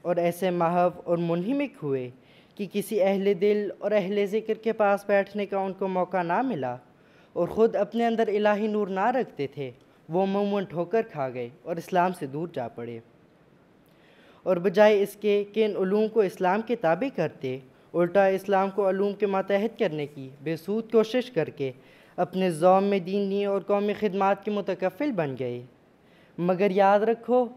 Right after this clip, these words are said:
कि ये काम वही कर सकता है, यानी दीनी खिदमत वही बजा ला सकता है जो आसमानी रोशनी अपने अंदर रखता हो।" मलफूजात जिल्द अव्वल सफ़ा नंबर तरतालीस। जज़ाकल्लाह।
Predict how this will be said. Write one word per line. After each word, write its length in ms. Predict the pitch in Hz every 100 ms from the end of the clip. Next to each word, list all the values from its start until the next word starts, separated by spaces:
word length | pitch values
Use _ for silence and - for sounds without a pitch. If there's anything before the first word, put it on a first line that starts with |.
| -
कि 80 | 208
ये 160 | 214 220
काम 280 | 214 208 196
वही 240 | 202 254
कर 160 | 247 202 156
सकता 320 | 156 - 143
है, 280 | 147 127 120 _ _ _
यानी 280 | 165 202 233
दीनी 280 | 185 214 233
खिदमत 380 | 233 220 226 220
वही 200 | 165 196 240
बजा 280 | 196 180 160
ला 180 | 156 170
सकता 340 | 277 - 151
है 220 | 131 120 - - - -
जो 120 | 180
आसमानी 500 | 180 180 180 170 156
रोशनी 360 | 143 151 240 240
अपने 220 | 226 156
अंदर 220 | 139 139
रखता 280 | 131 - 120
हो।" 240 | 117 117 113 _ _ _
मलफूजात 720 | 156 160 160 151 160 175 - -
जिल्द 220 | 170 156 135
अव्वल 300 | 147 165 156
सफ़ा 260 | - 151 147
नंबर 240 | 143 139 135
तरतालीस। 460 | 135 - 120 117 120 - - -
जज़ाकल्लाह। 440 | - 123 - 131